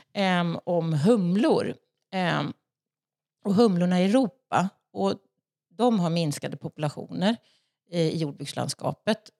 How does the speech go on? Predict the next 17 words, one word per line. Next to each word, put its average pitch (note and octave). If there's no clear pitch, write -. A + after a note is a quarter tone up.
Och F#3+
det G3+
den F#3+
här F#3+
studien A3
gjorde G3+
som F#3+
jag F#3
tycker F#3+
var F3
så E3+
intressant, F#3
det G3+
var G#3
ju F#3+
ändå E3
att, E3